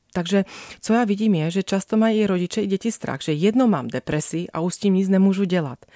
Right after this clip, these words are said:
Co vůbec není pravda. Můžeme se na to podívat, že tenhle vlastně, bych to řekla, emotivní okruh zpracování informací je dynamická záležitost. To znamená, že to je proces. To znamená, že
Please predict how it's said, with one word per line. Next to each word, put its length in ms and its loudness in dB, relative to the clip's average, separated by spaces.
Co 160 -2
vůbec 260 0
není 200 6
pravda. 400 -2
Můžeme 240 2
se 80 -2
na 40 0
to 100 -2
podívat, 520 -8
že 80 -2
tenhle 360 0
vlastně, 380 -4
bych 120 -20
to 100 -6
řekla, 240 -8
emotivní 500 0
okruh 400 -4
zpracování 640 -2
informací 760 -6
je 160 2
dynamická 580 2
záležitost. 640 -2
To 140 -2
znamená, 360 4
že 140 0
to 120 0
je 80 2
proces. 580 -4
To 100 -4
znamená, 460 2
že 220 -2